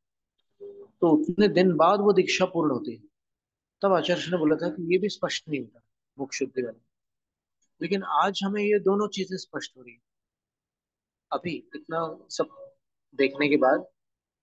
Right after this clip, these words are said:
और आचार्य ने हमें कुछ और भी प्रश्न पूछे थे जब हम मिले थे पिछली बार।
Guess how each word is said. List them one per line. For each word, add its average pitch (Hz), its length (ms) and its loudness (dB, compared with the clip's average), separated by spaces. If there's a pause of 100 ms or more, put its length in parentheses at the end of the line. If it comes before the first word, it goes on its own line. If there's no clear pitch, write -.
(280)
और 160 100 4
आचार्य 170 380 0
ने 202 80 2
हमें 196 180 2
कुछ 190 180 -2
और 185 200 2
भी 214 60 -4
प्रश्न 185 380 -4
पूछे 151 300 -4
थे 123 240 -8 (960)
जब 151 160 0
हम 156 60 2
मिले 147 440 2
थे 147 120 -6
पिछली - 320 -4
बार। 135 240 -4